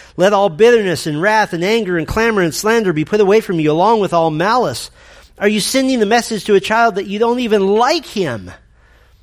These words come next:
Or are you communicating unconditional love? We put it in the context of the next verse, verse thirty-two. "Be kind to one another,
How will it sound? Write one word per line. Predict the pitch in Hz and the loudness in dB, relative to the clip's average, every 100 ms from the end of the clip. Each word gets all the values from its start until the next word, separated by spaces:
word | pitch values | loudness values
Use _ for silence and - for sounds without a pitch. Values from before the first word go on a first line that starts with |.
| _ _ _ _ - | _ _ _ _ -8
Or | 196 | 0
are | 202 | 0
you | 196 | 0
communicating | 208 190 202 240 233 - 190 170 156 | -4 -2 0 0 -2 0 0 0 -2
unconditional | 180 208 190 175 185 - 160 147 | -2 -2 -2 -2 -2 -4 -4 -4
love? | 170 127 101 - - _ _ _ _ _ _ _ _ _ _ _ | -4 -4 -10 -20 -20 _ _ _ _ _ _ _ _ _ _ _
We | 156 | -10
put | - 190 | -2 2
it | |
in | 196 | 2
the | 175 | 0
context | 185 185 180 196 - | -2 -2 0 -2 -2
of | 175 | -2
the | 170 | 0
next | 220 - | -2 -2
verse, | 175 143 113 | -2 -2 -2
verse | 156 180 - | -4 -6 0
thirty-two. | 208 196 180 226 220 139 | 0 0 -4 -4 -2 -2
"Be | 151 | -4
kind | 190 - 226 277 254 | -8 -2 0 2 0
to | 240 | 0
one | 190 | 0
another, | 160 135 117 | 0 -2 -4